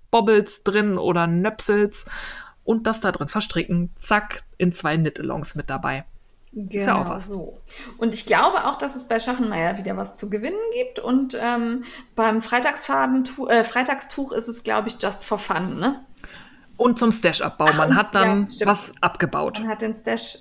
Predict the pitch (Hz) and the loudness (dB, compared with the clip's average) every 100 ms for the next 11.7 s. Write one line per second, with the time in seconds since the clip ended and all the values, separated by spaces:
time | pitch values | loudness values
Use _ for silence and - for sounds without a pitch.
0 | - - - - - 170 196 254 247 208 | -10 -10 -8 -4 2 2 2 -4 -8 -12
1 | - - 170 175 180 185 - 208 202 208 | -10 -10 -6 -4 -4 -4 -2 2 4 4
2 | 202 185 165 - - - - - - 262 | 4 4 0 -2 -10 -6 -2 -2 -2 -2
3 | 220 214 202 - - - - 214 220 - | -2 -4 -8 -10 -14 -16 -14 -12 -10 -8
4 | 233 - - 226 226 247 247 247 254 240 | -8 -8 -2 0 2 2 0 -2 -2 -4
5 | 240 285 262 - 185 - 185 202 - 202 | -6 -10 -10 -10 -8 -8 -8 -10 -12 -14
6 | 214 - - - - - - - 196 202 | -12 -14 -16 -20 -20 -20 -20 -8 -2 0
7 | - - _ _ _ _ - - - - | 0 -6 _ _ _ _ -12 -12 -16 -20
8 | - - - - - - - - - - | -16 -16 -16 -18 -20 -20 -20 -20 -20 -2
9 | 185 185 220 226 269 370 311 285 285 269 | 0 2 0 -2 -2 -2 -2 -4 -2 0
10 | 269 - 208 214 208 202 196 185 165 - | 0 0 0 0 0 0 0 0 0 -4
11 | - - - - - - - | -10 -10 -12 -10 -10 -12 -16